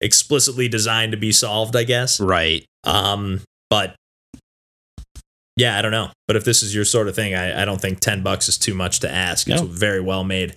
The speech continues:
Speaker 2: It's unique, changes it up a little bit. That's, that's fine. I'm glad it
Speaker 1: And it
Speaker 2: exists.
Speaker 1: and it feels good, you know what I mean?
Speaker 2: Yeah.
Speaker 1: Like, that, it has that sense of polish to it,
Speaker 2: Yeah, it
Speaker 1: so.
Speaker 2: does. Yeah.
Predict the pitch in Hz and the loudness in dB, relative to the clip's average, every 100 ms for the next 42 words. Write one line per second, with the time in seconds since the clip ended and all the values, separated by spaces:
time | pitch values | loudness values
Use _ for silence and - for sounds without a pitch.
0 | _ 104 - 113 113 131 139 - - - | _ 0 4 4 4 2 -2 -14 -4 0
1 | 98 101 98 101 113 113 127 127 131 - | 2 2 2 2 2 0 0 2 0 0
2 | 98 113 - 87 107 - 101 104 67 - | -2 0 0 0 -2 0 0 0 -4 -4
3 | - 87 95 92 95 98 196 104 - - | -2 2 2 2 2 2 2 0 0 -2
4 | - _ _ _ 180 202 233 220 151 170 | -4 _ _ _ 0 2 4 4 6 4
5 | 175 120 117 127 123 123 135 170 110 - | 4 2 0 2 2 2 2 2 0 2
6 | 113 113 117 120 123 123 117 - 117 113 | 2 2 2 2 2 2 2 2 2 0
7 | 95 104 98 82 - - 92 85 78 262 | 0 0 0 -2 -4 -2 -2 -2 2 4
8 | 370 - 370 - - - - 214 247 | 4 0 0 0 0 -2 0 0 0